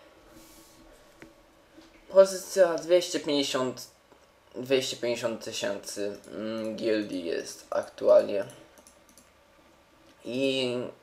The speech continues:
wpłacajcie shardów tyle, ile chcecie. Na razie bossa nie będziemy robić, dopóki nie będziemy mieli wystarczającej ilości dobrych graczy. Ym, co jeszcze? To wszystko.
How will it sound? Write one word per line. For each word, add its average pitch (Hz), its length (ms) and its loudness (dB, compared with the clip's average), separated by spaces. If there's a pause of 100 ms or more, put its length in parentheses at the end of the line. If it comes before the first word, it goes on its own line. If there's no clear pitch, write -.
(120)
wpłacajcie 156 500 8
shardów 131 360 10
tyle, 127 260 8
ile 113 140 12
chcecie. 113 360 2
Na 117 100 2
razie 117 240 6
bossa 123 320 6
nie 110 100 -2
będziemy 113 380 -2
robić, 107 340 4
dopóki - 320 -8
nie 113 60 -4
będziemy 113 240 -6
mieli 110 180 -4
wystarczającej 110 720 -2
ilości 113 360 2
dobrych 117 360 4
graczy. - 500 2 (2000)
Ym, 117 1200 -4
co - 160 -2
jeszcze? 135 560 2 (1400)
To 554 80 12
wszystko. - 680 4